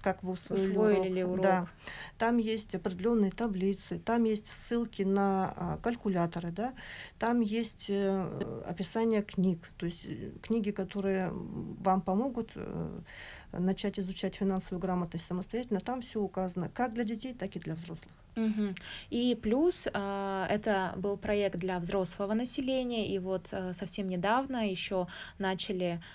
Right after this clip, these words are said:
Speaker 2: а, при консультациях с, э, ефэк тоже,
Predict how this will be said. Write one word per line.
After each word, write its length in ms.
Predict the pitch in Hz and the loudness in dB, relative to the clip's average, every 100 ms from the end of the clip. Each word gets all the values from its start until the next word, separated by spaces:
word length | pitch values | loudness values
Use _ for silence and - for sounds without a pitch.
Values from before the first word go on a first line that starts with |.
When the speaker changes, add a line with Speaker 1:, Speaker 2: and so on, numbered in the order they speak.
| - - | -14 -8
Speaker 2:
а, 220 | 180 175 | -6 -4
при 240 | 190 196 196 | -4 -2 -2
консультациях 1080 | 196 180 165 190 170 196 190 - 190 180 - | -2 -2 -2 -4 0 0 0 -2 -4 -4 -8
с, 180 | - | -8
э, 640 | 185 180 170 165 - 175 170 | -4 -2 -2 -4 -4 -6 -4
ефэк 520 | 175 175 - 269 320 | -4 -4 2 2 2
тоже, 420 | - 247 226 208 | 0 0 2 0